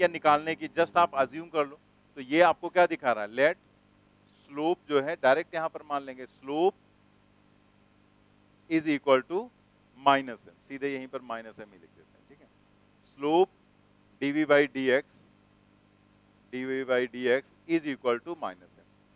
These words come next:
जैसे उसमें निकाला था इसमें सीधे minus एम मान लो, क्या करना है, कौन सा आपको वैल्यूज लगानी, दिखानी वहां पर। तो ये हो गया। अब आपको equation बनानी है यहाँ पर, तो equation आप क्या करेंगे, by y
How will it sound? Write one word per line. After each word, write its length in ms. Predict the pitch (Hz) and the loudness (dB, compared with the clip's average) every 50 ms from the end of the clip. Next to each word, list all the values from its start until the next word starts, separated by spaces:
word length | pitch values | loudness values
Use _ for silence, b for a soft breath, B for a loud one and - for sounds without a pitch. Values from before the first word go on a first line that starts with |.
| _ - | _ -8
जैसे 160 | 139 135 165 | -6 -6 -6
उसमें 180 | 156 - 175 170 | -6 -6 -8 -8
निकाला 340 | 170 160 160 170 180 196 | -2 0 2 4 4 4
था 100 | 202 202 | 4 2
इसमें 160 | 196 - 190 185 | 0 -4 -6 -12
सीधे 180 | 170 170 165 160 | -8 -6 -6 -2
minus 340 | 156 139 135 139 143 139 151 | 0 0 0 0 -2 -6 -8
एम 140 | 147 147 160 | -8 0 2
मान 220 | 175 196 208 214 208 | 4 4 4 2 -2
लो, 80 | 208 208 - _ | -10 -14 -6 _
क्या 120 | - 185 170 | 2 2 2
करना 240 | 165 135 110 107 110 | 2 -2 -6 -8 -10
है, 60 | 117 | -12
कौन 200 | - 135 143 143 | -12 -12 -10 -4
सा 100 | 139 156 | -2 -2
आपको 220 | 147 - - 160 143 | -2 -2 -4 -6 -2
वैल्यूज 320 | 135 127 123 127 139 131 120 127 _ _ - | 0 2 2 0 -2 -10 -16 _ _ _ -12
लगानी, 320 | 131 127 120 113 113 110 117 117 _ | -8 -6 -6 -6 -8 -10 -12 -18 _
दिखानी 340 | 117 110 110 110 110 107 104 | -20 -18 -16 -16 -16 -16 -18
वहां 140 | 101 101 101 | -20 -20 -20
पर। 140 | - - - b b b b b b b b _ 160 | -20 -20 -20 b b b b b b b b _ 4
तो 40 | |
ये 60 | 160 165 | 4 6
हो 140 | 170 165 160 | 6 4 2
गया। 160 | 147 156 156 - _ | 2 0 -2 0 _
अब 140 | - 180 185 | 4 6 6
आपको 280 | 196 196 - - 214 208 | 6 4 4 4 4 4
equation 440 | 185 - - 180 180 - 202 208 202 | 4 4 2 -2 -2 -2 -4 -2 0
बनानी 320 | 202 190 190 190 185 185 | 2 2 4 2 0 0
है 60 | 185 | 0
यहाँ 160 | 180 170 165 | 2 2 2
पर, 140 | 156 151 151 - _ _ _ _ - | 0 -2 -8 -12 _ _ _ _ -4
तो 60 | 160 | -2
equation 460 | 147 147 139 151 151 147 147 170 180 185 | -2 -2 -2 -4 -6 -6 -4 -6 -8 -4
आप 240 | 165 151 160 165 - - | 0 0 0 0 0 0
क्या 140 | 170 170 | -2 -2
करेंगे, 380 | 165 170 165 165 165 165 170 170 156 _ | -2 -2 -4 -6 -6 -8 -10 -12 -6 _
by 380 | - 127 127 135 147 165 202 214 _ _ _ _ _ _ _ _ _ _ _ _ 120 | 0 2 2 2 0 -2 -8 -12 _ _ _ _ _ _ _ _ _ _ _ _ 0
y 240 | 127 131 139 147 | 4 4 4 4